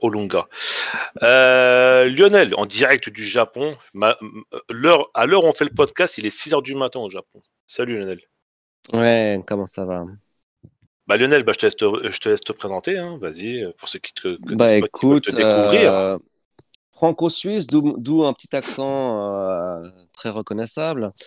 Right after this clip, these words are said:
Speaker 2: Et, euh, vivant au Japon, t-, je travaille pour un magazine qui s'appelle J-Soccer Ma-, qui s'appelle J-Soccer. Euh, je suis sous, tout le temps au bord des terrains, euh, le week-end. Euh, je prends des photos, je fais des interviews, j'écris des articles.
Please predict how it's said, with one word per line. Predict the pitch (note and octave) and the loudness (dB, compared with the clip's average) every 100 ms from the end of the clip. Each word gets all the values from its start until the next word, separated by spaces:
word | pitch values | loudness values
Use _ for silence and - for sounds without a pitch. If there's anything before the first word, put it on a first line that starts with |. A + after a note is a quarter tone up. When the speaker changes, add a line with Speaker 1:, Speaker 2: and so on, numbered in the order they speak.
| - - _ | -20 -20 _
Speaker 2:
Et, | B2+ B2+ A#2+ | -4 0 0
euh, | A#2 A2+ A2 G#2 G#2 G2+ G2 | 0 0 -4 -6 -6 -10 -12
vivant | A#2 C3 C3 | -10 -8 -6
au | |
Japon, | A#2+ A#2+ - C3 C#3+ C#3+ | -6 -10 -10 -10 -8 -10
t-, | - B2 | -14 -14
je | G#2 | -14
travaille | G2+ - A#2 A#2 | -14 -8 -6 -8
pour | - G#2+ G#2 | -10 -12 -10
un | |
magazine | G#2 G#2 A2 A2+ | -8 -8 -8 -8
qui | - | -12
s'appelle | - - G2 F#2 | -12 -10 -10 -8
J-Soccer | G#2+ G#2+ G#2+ G2+ | -8 -8 -8 -8
Ma-, | G2+ G2 F#2 - | -8 -8 -10 -12
qui | |
s'appelle | - - F#2 | -10 -6 -4
J-Soccer. | A2 - G#2 A#2 B2+ F#2+ - - - - - | -2 -2 -2 0 -2 -4 -12 -20 -20 -20 -6
Euh, | F#2+ F#2+ F#2 F2+ | -2 0 0 0
je | |
suis | - G#2 | -4 -4
sous, | - B2 A2 _ | -4 -6 -8 _
tout | - | -6
le | C#3 | -2
temps | C#3 C3+ | 0 2
au | |
bord | A#2+ A2+ | 2 2
des | A2 | 2
terrains, | A2 G#2 A2+ A#2 A2 F#2+ | -2 -2 -2 0 0 0
euh, | F2 E2 E2 D#2+ F2 F2 F2 | -2 -4 -10 -16 -18 -20 -14
le | F#2+ | -10
week-end. | G2+ G2+ A#2+ C3 B2+ B2 _ | -10 -6 -2 -2 -2 -10 _
Euh, | F#2+ F2+ | -12 -10
je | - | -10
prends | - A#2+ | -6 -4
des | A2+ | -2
photos, | - G2 A#2 B2 | -4 -6 -4 -4
je | G2 | -4
fais | - | -6
des | G#2 G2+ | -4 -4
interviews, | G2+ - G2 F2+ A2 | -4 -4 -6 -4 -4
j'écris | G#2+ F#2+ - G2 | -4 -8 -8 -4
des | G2 | -2
articles. | F#2+ - C#3 D#3+ G#2 | -4 -2 -4 0 0